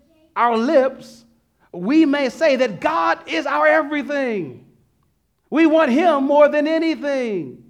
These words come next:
But with our lives, with our actions, what is it that we say? Have we recognized the dangers of a divided heart?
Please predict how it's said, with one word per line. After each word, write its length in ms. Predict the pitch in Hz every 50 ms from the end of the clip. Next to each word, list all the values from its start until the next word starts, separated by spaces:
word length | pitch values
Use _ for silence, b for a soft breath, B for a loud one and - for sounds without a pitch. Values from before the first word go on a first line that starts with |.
| _ _ _ _ _ _ _ _ _ _ _ _ _ _ _ _ _ _ _ _ _ _ _ _ _
But 160 | 226 214 190
with 200 | 202 254 247 254 -
our 300 | 202 220 220 226 226 220 226
lives, 640 | 214 233 277 285 285 262 233 196 160 135 135 135 - 135
with 160 | 196 233 226
our 280 | - 208 220 220 220 - -
actions, 640 | - 269 277 - - - - 190 170 160 156 - B B B -
what 260 | 214 240 247 - -
is 200 | 226 208 - 165
it 180 | 160 156 156
that 140 | 147 147 139
we 120 | 139 147 139
say? 280 | 139 - 127 107 92 92 101 _ _ _ _ _ _ _ _ _ _ _ _ _ _ _ _ _ _ _ _ _ _ _ _ _ _ _ _ _ _ _ _ _ _ _ _ _ _ 160
Have 120 | 160 151
we 100 | 175 170
recognized 540 | 156 175 170 175 156 156 143 135 131 123 113
the 80 | 139
dangers 540 | 123 110 135 151 156 147 131 127 117 110 107
of 160 | 123 123 110
a 40 | 117
divided 460 | 110 120 110 117 127 123 123 117 110
heart? 280 | 120 127 123 101 - -